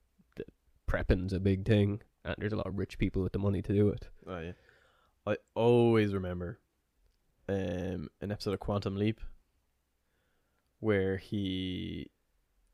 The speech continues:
Speaker 2: leaps into sirens going off, and he's in a bomb shelter, like, put tr-, uh, somebody's trying to put on a gas mask and stuff,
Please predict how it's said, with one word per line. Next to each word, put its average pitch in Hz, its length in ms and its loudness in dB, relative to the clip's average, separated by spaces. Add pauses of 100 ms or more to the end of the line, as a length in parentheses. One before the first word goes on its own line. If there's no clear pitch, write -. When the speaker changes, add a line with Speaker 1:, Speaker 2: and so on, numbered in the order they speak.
(200)
Speaker 2:
leaps 113 600 -2
into 104 680 -2 (1500)
sirens 104 540 -2
going 98 260 -2
off, 95 560 -2 (160)
and 110 120 -4
he's 120 180 0
in 120 100 2
a 107 60 -2
bomb 101 340 -2
shelter, 104 520 -2 (720)
like, - 260 -12 (180)
put - 180 -8
tr-, - 180 -8
uh, 107 60 -2
somebody's 101 380 -8
trying 110 140 -10
to 101 60 -6
put 113 140 2
on 95 120 0
a 95 40 -2
gas 95 360 -2
mask 95 280 -6
and 92 80 -12
stuff, - 280 -10